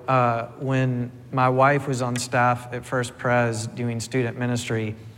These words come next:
on a Sunday morning, I was in the student ministry Sunday school,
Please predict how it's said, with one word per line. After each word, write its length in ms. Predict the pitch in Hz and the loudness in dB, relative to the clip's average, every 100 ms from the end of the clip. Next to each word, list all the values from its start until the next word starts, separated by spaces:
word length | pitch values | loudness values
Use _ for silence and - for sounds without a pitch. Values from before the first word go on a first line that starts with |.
| - - - - | -20 -20 -20 -4
on 120 | 127 | 0
a 60 | 123 | 2
Sunday 380 | - 170 170 147 | 4 6 6 6
morning, 500 | 139 143 135 120 120 | 4 4 2 0 0
I 180 | 123 123 | 2 4
was 260 | 123 117 | 4 2
in 500 | 120 117 117 113 107 - - - - | 0 0 -2 -4 -8 -12 -18 -18 -2
the 240 | 123 113 110 | 2 2 0
student 380 | - 147 139 131 | 2 4 4 2
ministry 360 | 127 120 120 | -2 -2 -4
Sunday 400 | 104 151 151 147 | 0 2 4 4
school, 600 | 139 - 139 135 131 120 | 4 2 2 4 2 0